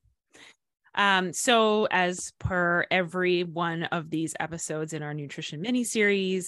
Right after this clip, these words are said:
please just note trigger warning, content warning, dieting, weight loss, calorie counting. Um,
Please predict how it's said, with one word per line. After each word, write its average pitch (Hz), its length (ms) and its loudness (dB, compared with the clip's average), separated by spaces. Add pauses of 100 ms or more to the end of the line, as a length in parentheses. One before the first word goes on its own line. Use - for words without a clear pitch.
please 175 280 -4
just - 220 -8
note 156 280 -6
trigger 165 280 -6
warning, 156 300 -8
content 151 420 -8
warning, 156 680 -8
dieting, 165 720 -4
weight 143 240 -8
loss, 139 400 -8
calorie 151 380 -6
counting. 147 720 -10 (400)
Um, 147 560 -6